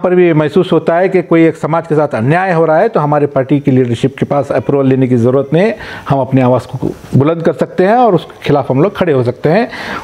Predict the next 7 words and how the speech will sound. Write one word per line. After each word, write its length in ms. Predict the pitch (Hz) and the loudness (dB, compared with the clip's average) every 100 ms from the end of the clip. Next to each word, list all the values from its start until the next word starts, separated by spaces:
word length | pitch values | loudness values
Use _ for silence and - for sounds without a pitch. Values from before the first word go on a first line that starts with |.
| - | -2
उसी 220 | 170 254 | 0 0
ज़िमन 340 | 196 190 185 165 | 2 2 2 2
के 100 | 165 | 0
अंदर 280 | 160 226 247 - - - - - | 2 0 -2 -10 -18 -16 -16 -2
ये 120 | 381 370 | 2 2
जो 100 | 403 - - - | 0 -4 -14 -4
political 680 | 180 190 165 196 196 180 | 0 0 0 0 2 2